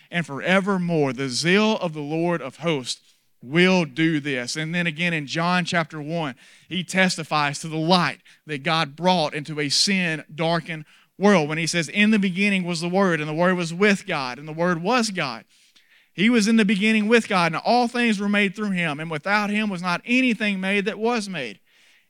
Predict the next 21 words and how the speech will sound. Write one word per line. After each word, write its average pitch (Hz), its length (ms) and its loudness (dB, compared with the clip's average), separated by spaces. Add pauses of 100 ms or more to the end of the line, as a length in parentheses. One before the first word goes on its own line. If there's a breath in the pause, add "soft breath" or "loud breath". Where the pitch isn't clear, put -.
In 240 220 2
him 240 140 2
was 180 200 -2
life, 160 540 -4 (680)
and 180 140 -6
the 165 80 -2
life 185 340 2
was 185 180 -2
the 170 100 -2
light 160 560 -2
of 127 160 -12
men. 131 400 -8 (640)
The 139 80 -12
light 190 320 4
shines 202 480 2
in 190 160 -4
the 160 80 -4
darkness, 208 800 -2 (520 soft breath)
and 175 160 -4
the 160 80 -2
darkness 175 600 0